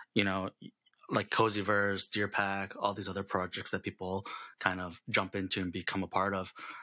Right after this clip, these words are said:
It's something that I think is just a human, uh, human nature is to wanna be accepted and, and belong somewhere. So I think it's very under discussed, but one of the most important aspects of why people continue to come back to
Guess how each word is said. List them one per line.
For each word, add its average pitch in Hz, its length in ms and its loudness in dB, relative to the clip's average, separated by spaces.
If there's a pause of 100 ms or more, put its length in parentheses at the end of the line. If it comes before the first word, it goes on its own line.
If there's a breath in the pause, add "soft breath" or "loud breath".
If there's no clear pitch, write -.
(140 loud breath)
It's - 140 2
something 113 200 2
that 98 240 2
I 110 60 0
think 101 160 -2
is 95 60 0
just 98 160 0
a 92 40 -2
human, 90 520 2 (420 soft breath)
uh, 95 460 2 (260)
human 139 360 4
nature 110 340 4
is 95 120 0
to 104 80 -2
wanna 95 180 2
be 92 120 -2
accepted 101 460 0
and, 95 260 -2
and 98 120 0
belong 95 360 0
somewhere. 90 340 -2
So 92 320 0 (520 loud breath)
I - 40 -4
think 92 240 -2 (200)
it's 113 160 0
very 117 460 6
under 107 600 4 (320 loud breath)
discussed, 107 560 4
but 98 280 4
one 104 200 2
of 101 60 0
the 98 100 2
most 98 260 4
important 95 340 2
aspects 90 480 0
of 87 80 -2
why 90 180 2
people - 240 -4
continue 95 400 0
to 95 80 -2
come 87 200 0
back 87 260 -2
to 87 280 -2